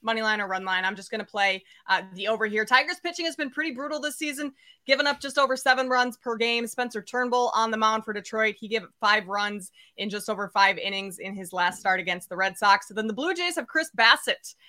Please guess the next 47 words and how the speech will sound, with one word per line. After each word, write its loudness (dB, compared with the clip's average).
uh, 12
to -8
start 0
today. 4
And 2
I, 0
I'm 4
not 4
a 0
huge -6
fan -2
of -6
him 0
early 2
on 2
in -4
the -4
season. -8
He's -8
kind 0
of -4
been 4
on 6
my -2
fade 2
list -2
a -4
little -2
bit, 2
but 2
he -2
did 0
have 2
a -4
solid 4
outing 4
against -2
the -2
Angels. -4
Um, 4
other 4
than -2
that, 6
though, 0
he's -20
given 4
up 4